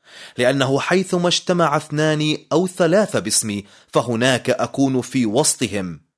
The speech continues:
يا أصدقائي، إن كان يوجد اثنان أو ثلاثة منا هنا، سيكون الرب حاضراً.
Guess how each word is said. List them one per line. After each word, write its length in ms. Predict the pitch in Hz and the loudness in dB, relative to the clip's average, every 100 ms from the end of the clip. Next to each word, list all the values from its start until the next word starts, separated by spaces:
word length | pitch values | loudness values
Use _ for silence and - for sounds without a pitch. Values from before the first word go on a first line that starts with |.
| _ - | _ -8
يا 220 | 104 101 | -4 -2
أصدقائي، 680 | 110 107 - 147 147 107 85 _ _ - - | -2 -2 0 2 2 -2 -10 _ _ -12 -2
إن 120 | 139 | -2
كان 280 | 127 147 185 | 0 0 2
يوجد 460 | 180 170 170 165 160 | 2 2 2 0 0
اثنان 440 | - 160 156 151 | -2 0 2 2
أو 160 | 147 135 | 0 0
ثلاثة 460 | 139 135 135 135 | 0 2 2 0
منا 320 | 131 135 117 | 0 0 0
هنا، 560 | 104 98 131 107 104 - _ _ | 0 0 0 0 -2 -6 _ _
سيكون 580 | - 135 127 - 165 147 | -2 2 2 2 0 2
الرب 340 | 104 98 90 | 2 0 0
حاضراً. 680 | 95 - 101 92 90 82 | -2 2 0 2 -2 -2